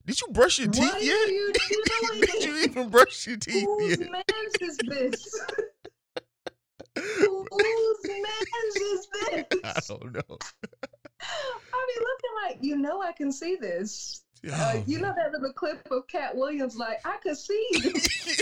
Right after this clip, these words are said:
Speaker 1: Exactly. Exactly. That's exactly what it is.
Speaker 2: And you know what? It's, you know, even if you did bring it up, I just think they don't care.
Speaker 1: Yeah.
Speaker 2: So, uh, hey.
Speaker 1: Yeah. Yeah. But I, that's a whole side. Yeah, but Twitter is,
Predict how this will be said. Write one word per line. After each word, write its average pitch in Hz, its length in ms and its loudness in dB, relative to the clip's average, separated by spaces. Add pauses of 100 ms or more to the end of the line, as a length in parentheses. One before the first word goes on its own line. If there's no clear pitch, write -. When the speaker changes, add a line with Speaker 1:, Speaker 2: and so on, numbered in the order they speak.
(140)
Speaker 1:
Exactly. 214 720 -2 (180)
Exactly. 160 640 -4
That's 175 160 -6
exactly 151 480 -8
what - 180 -14
it 170 140 -10
is. 262 100 0
Speaker 2:
And 254 120 -6
you 311 140 -2
know 359 140 -2
what? 370 320 -6
It's, - 240 -6 (120)
you 302 180 -2
know, 302 240 -2
even 320 260 -4
if 320 100 -8
you 277 120 2
did 247 220 -2
bring 277 180 -2
it 269 100 0
up, 302 220 -4 (100)
I 226 100 -4
just 247 220 -4
think 240 180 0
they 202 80 0
don't 180 200 -6
care. 196 280 -10 (160)
Speaker 1:
Yeah. 92 60 -10
Speaker 2:
So, - 420 -6 (460)
uh, 160 180 -4 (200)
hey. 190 380 -2 (340)
Speaker 1:
Yeah. 185 100 -18 (640)
Yeah. - 280 -14 (220)
But 151 200 2
I, 151 100 0
that's 156 300 -6
a 104 60 -8
whole 107 320 -8
side. 85 340 -10
Yeah, 107 200 -8
but 101 160 -10
Twitter 160 240 -2
is, 110 360 -4